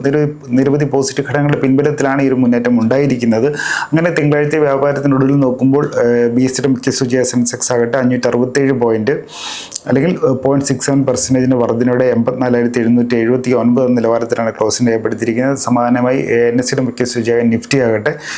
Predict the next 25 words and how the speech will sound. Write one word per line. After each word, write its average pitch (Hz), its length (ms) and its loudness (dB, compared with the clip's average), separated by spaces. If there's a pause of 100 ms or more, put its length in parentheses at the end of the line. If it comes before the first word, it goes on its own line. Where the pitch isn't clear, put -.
(160)
നൂറ്റി 143 260 2
എഴുപത്തൊന്ന് 143 440 2
പോയിന്റ് 117 220 2
അല്ലെങ്കിൽ 131 300 2
പോയിന്റ് 131 260 0
സിക്സ് 131 180 -4
സിക്സ് 147 240 -6
പെർസെന്റേജിന്റെ 123 560 0
വർധനയോടെ, 117 580 2 (720)
ഏഹ്, 123 160 2 (100)
ഇരുപത്തയ്യായിരത്തി 139 580 2
തൊള്ളായിരത്തി 127 320 2
അറുപത്താറ് 139 500 0
എന്ന 127 180 2
നിലവാരത്തിന് 120 500 0
മുകളിലാണ് 117 400 2 (180)
ക്ലോസിംഗ് 135 340 0
രേഖപ്പെടുത്തിയിരിക്കുന്നത്. 110 840 0 (160)
അപ്പം 120 160 0 (140)
Nifty 139 300 -2
സൂചികയുടെ 135 480 0
ഭാഗമായിട്ടുള്ള 123 540 0
അല്ലെങ്കിൽ 151 240 0
Nifty 143 300 -4
ഫിഫ്റ്റിയുടെ, - 920 -4